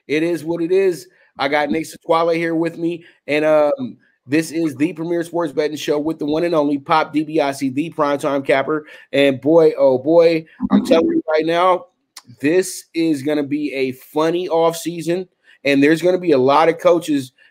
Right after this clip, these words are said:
that are gonna have to start s-, from scratch. So pretty much, let's go ahead and get into Deshaun first, though.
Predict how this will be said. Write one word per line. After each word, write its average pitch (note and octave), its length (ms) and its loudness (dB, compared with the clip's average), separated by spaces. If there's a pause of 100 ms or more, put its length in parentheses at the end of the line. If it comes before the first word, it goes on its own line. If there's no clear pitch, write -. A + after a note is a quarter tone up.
(100)
that C#3+ 160 4
are C#3+ 80 0
gonna D3+ 220 0
have D3+ 140 0
to C#3 100 -4
start D3+ 380 2 (160)
s-, - 240 -18 (440)
from C#3 200 -6
scratch. - 580 -4 (240)
So C#3 220 -2
pretty F#3+ 240 0
much, F3+ 420 -2
let's D3+ 220 -4
go F3 160 0
ahead E3 240 0
and C#3+ 100 -8
get D#3+ 160 -2
into D#3+ 180 -8
Deshaun C#3+ 600 -2
first, A2+ 300 -4
though. E2 300 -8